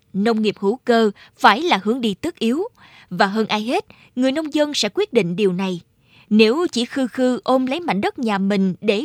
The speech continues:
quanh năm cày sâu cuốc bẩm, nếu vẫn lạm dụng phân thuốc hóa học, nếu vẫn sản xuất manh mún, buôn bán nhỏ lẻ, thì sau bao năm,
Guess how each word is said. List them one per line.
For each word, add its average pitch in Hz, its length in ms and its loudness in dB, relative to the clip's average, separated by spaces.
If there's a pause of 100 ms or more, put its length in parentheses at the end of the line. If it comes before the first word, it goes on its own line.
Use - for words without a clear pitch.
(120)
quanh 277 260 -6
năm 277 200 0 (280)
cày 226 220 4
sâu 311 200 -2
cuốc - 260 -6
bẩm, 214 300 2 (460)
nếu 233 260 8
vẫn 254 160 0
lạm 202 260 0
dụng 185 320 2
phân 233 120 0
thuốc 320 220 -6
hóa 269 220 -6
học, 226 240 -2 (360)
nếu 370 180 0
vẫn 262 160 2
sản 214 220 2
xuất - 260 -8
manh 311 320 -6
mún, 294 160 -4 (200)
buôn 247 240 0
bán 262 280 0
nhỏ 220 240 2
lẻ, 247 360 -4 (380)
thì 254 160 0
sau 320 220 0
bao 311 180 -2
năm, 262 280 0